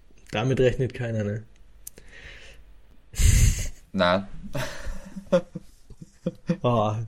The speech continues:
Speaker 1: hoffentlich, hoffentlich klappt mal eine Bold Prediction.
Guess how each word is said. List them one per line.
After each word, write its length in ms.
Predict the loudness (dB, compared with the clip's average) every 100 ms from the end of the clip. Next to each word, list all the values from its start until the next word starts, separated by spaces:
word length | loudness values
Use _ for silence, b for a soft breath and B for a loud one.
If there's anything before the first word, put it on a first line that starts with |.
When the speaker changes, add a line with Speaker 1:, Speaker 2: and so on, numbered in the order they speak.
| 2
Speaker 1:
hoffentlich, 720 | 2 4 2 2 0 -4 -20 -10
hoffentlich 520 | -4 -2 -2 -2 -4 -6
klappt 380 | -2 -2 0
mal 120 | 0 0
eine 460 | 2 2 4 2
Bold 320 | 2 2 2 0
Prediction. 540 | -4 -4 -6 -10 -10